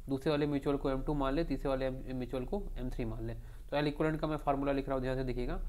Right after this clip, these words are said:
पहले तो तीनों का एल वन प्लस एल टू प्लस एल थ्री लिख लिया जाए, ठीक है। फिर हम लोग म्यूचुअल की बात करें, <clears throat> अगर हम पहले और दूसरे वाले के बीच के म्यूचुअल की बात करें तो देखिए दोनों की polarity opposite है, यहाँ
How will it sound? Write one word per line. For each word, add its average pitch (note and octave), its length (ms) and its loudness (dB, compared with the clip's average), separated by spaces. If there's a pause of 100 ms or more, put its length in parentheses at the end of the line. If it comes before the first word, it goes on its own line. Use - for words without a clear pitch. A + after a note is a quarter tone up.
(340)
पहले D3 200 6
तो E3+ 100 4
तीनों E3 280 4
का E3 80 2
एल C#3+ 140 0
वन D3+ 160 2
प्लस D#3 180 0
एल C#3+ 120 2
टू D3+ 100 2
प्लस D3 220 0
एल C#3+ 100 2
थ्री D#3 140 0
लिख D3 180 -2
लिया D3+ 120 0
जाए, E3+ 120 -2 (1000)
ठीक - 140 -6
है। F#3+ 80 -2 (280)
फिर E3 120 4
हम F3 120 2
लोग F3+ 120 6
म्यूचुअल E3 300 6
की E3 100 4
बात D#3 200 6
करें, F3+ 160 0 (460)
<clears throat> F3+ 280 6
अगर F3+ 200 4
हम G3+ 120 2
पहले D#3+ 320 6
और F#3+ 100 8
दूसरे E3 260 6
वाले D#3+ 120 6
के E3 100 0
बीच D3 200 4
के D#3 60 2
म्यूचुअल C3+ 280 0
की B2 60 -2
बात A#2 220 -4
करें A#2 140 -4 (380)
तो D#3 60 0
देखिए E3+ 200 4
दोनों E3 280 6
की G#3+ 160 4
polarity D#3 420 4
opposite C#3+ 360 6
है, B2+ 100 -4
यहाँ D3+ 180 2